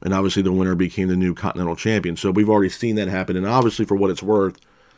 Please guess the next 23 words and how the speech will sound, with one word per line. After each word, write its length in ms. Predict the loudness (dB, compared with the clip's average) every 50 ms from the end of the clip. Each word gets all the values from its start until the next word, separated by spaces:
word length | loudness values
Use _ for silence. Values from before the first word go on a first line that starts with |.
| _ _ _ -2
that 160 | 2 4 6
was 120 | 6 6
some 120 | 4 4 4
of 40 |
the 60 | 4 6
best 260 | 6 4 4 2 2 4
A 60 | 4
E 100 | 4 6
W 200 | 4 4 2 2
television 440 | 2 2 2 4 4 2 0 0 -2
that 100 | -2 0
we've 160 | 0 -2 -2
seen 320 | -2 0 0 2 2 0
for 220 | 0 0 0 0 0
a 40 |
while 540 | 0 0 0 0 2 2 0 0 -2 -4 -6 _ _ _ _ _ _ _ _ _
with 160 | 0 0 2 2
the 100 | 0 0
Continental 380 | 0 0 0 0 0 -2 -2
Classic 360 | 0 0 0 0 -2 -4 -6
tournament, 380 | -2 2 4 4 4 2 0 -2
which 140 | -2 -2 -2
was 260 | -4 -6 -6 -10 -12